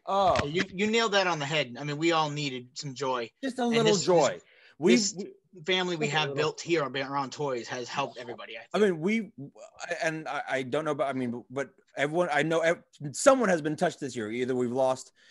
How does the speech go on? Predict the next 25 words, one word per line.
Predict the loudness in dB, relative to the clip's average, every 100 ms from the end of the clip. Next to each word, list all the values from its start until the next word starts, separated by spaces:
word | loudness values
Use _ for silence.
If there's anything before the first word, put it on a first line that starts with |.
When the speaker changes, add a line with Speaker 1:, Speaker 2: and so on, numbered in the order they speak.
| -20 _ 2
Speaker 1:
family, | 4 4 2
we've | 0 0
lost | 2 0 -2 -6
friends, | 0 2 2 0
we've | -2 0
lost | 0 0 -2 -12 -12
celebrities | -4 0 2 2 2
that | 0 -4 -4
touched | -4 0
our | 0
hearts. | 2 0 0
We've | -4
lost | 0 0 0 -2
a |
lot. | -6 -6 -8 -14 _ _ _ _ _ _ _ 2
Um, | 4 6 4 -6 _
so | 2 6 6 2 -12 -2
toys | 2 4 4 2 -2 -8
have | -10 -10
kind | -4 0 0 0
of, | 2
like, | 2 0
re-, | -4 -4 -4 -6
re-energized | -6 -4 -4 -4 -4 -6
me. | -10